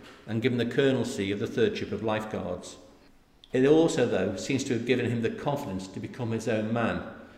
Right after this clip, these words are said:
and not just James' loyal servant, as evidenced when John acquitted Lord Delamere of treason against the wishes of the King.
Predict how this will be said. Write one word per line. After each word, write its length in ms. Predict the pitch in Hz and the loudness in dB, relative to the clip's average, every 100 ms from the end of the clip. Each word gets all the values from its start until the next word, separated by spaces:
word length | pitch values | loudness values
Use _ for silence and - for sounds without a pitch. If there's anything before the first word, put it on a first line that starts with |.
| - | -4
and 160 | 120 131 | 0 2
not 220 | 135 107 | 2 -2
just 220 | 113 - | -4 -2
James' 420 | 131 117 104 98 | 2 2 2 0
loyal 240 | 113 98 95 | 2 2 0
servant, 580 | - 120 117 - - - - - - _ - | 2 4 4 0 -8 -14 -18 -20 -20 _ -8
as 160 | 113 131 | -2 2
evidenced 540 | 139 135 110 104 - | 4 2 -2 -4 -4
when 320 | 117 113 110 | -2 -2 -2
John 340 | 131 120 117 107 | 0 0 0 -4
acquitted 460 | - 143 139 117 | -2 -2 0 -2
Lord 260 | 113 113 - | 0 0 2
Delamere 460 | 127 113 107 104 | 2 2 2 0
of 100 | 92 | 0
treason 680 | - 147 139 - - - - - | -2 -2 0 -2 -6 -10 -14 -12
against 520 | 98 113 113 110 - | -6 0 0 0 -2
the 60 | 101 | -2
wishes 420 | 104 - 92 95 | -2 -4 -6 -8
of 100 | - | -10
the 60 | |
King. 540 | - 113 107 95 - | -4 -2 0 -2 -6